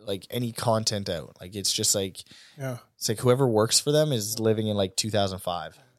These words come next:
Speaker 2: Like, Fox or C N N, they could hire us and
Speaker 1: Yeah, I mean
Speaker 2: just give us a script. We'd read it and joke around, talk about what's
Speaker 1: Yeah.
Speaker 2: happening.
Speaker 1: How much
Speaker 2: That's
Speaker 1: would you
Speaker 2: all
Speaker 1: sell
Speaker 2: they'd
Speaker 1: out
Speaker 2: have
Speaker 1: for?
Speaker 2: to do.
Speaker 1: Like, for
Speaker 2: For
Speaker 1: something
Speaker 2: me,
Speaker 1: like that, yeah.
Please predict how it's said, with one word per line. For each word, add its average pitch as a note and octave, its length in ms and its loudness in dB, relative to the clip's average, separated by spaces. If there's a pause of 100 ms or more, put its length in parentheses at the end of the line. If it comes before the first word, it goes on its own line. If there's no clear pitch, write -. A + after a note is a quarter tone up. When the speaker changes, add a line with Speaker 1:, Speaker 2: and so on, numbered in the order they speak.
Speaker 2:
Like, D3 200 0
Fox E3+ 500 6
or F3 60 6
C E3+ 200 4
N D3+ 80 2
N, F3+ 260 2
they D#3 120 6
could D3+ 300 0
hire D#3+ 460 6
us D3 600 4 (1800)
and C#3+ 420 4
Speaker 1:
Yeah, C#3 60 -2
I - 20 -2
mean C#3 160 -2
Speaker 2:
just - 220 4
give D#3 140 6
us D3 140 6
a D3+ 40 4
script. D#3+ 500 4
We'd C#3+ 220 4
read C#3+ 200 4
it C#3+ 220 2 (100)
and C#3 240 2
joke C#3 280 2
around, C#3 280 4
talk C3+ 220 4
about C3+ 160 2
what's A2 180 6
Speaker 1:
Yeah. C#3+ 120 6
Speaker 2:
happening. B2+ 420 -2
Speaker 1:
How C#3+ 100 6
much D#3+ 160 8
Speaker 2:
That's D#3 160 8
Speaker 1:
would D#3 100 4
you C#3 40 6
Speaker 2:
all C#3 40 8
Speaker 1:
sell C#3 120 10
Speaker 2:
they'd A#2 100 8
Speaker 1:
out B2+ 60 4
Speaker 2:
have C#3 120 4
Speaker 1:
for? G#2+ 120 0
Speaker 2:
to - 0 -
do. B2+ 140 -6 (240)
Speaker 1:
Like, G#2 160 -6
for A#2 100 -6
Speaker 2:
For D#3+ 80 6
Speaker 1:
something D3+ 100 4
Speaker 2:
me, F#3 220 4
Speaker 1:
like - 100 0
that, D#2 80 -10
yeah. F#2 140 -6